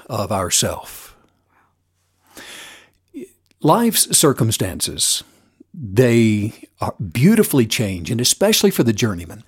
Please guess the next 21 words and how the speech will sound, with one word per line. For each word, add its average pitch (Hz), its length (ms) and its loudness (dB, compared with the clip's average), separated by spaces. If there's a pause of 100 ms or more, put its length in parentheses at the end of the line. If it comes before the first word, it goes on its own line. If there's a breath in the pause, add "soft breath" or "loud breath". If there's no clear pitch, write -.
(400 loud breath)
the 123 80 0
person 170 440 4
that 131 160 4
is 110 160 4
willing 123 440 4
to, 107 240 4
with 92 180 -2
the 95 100 -2
faith 120 280 2
of 107 100 -2
a 107 40 0
child 90 400 -2
or 82 80 -4
with 95 200 -4
the 104 80 -4
kinetic 107 480 -2
belief 107 440 0
of 101 100 -2
a 98 60 -6
K 127 280 0
B, - 220 -6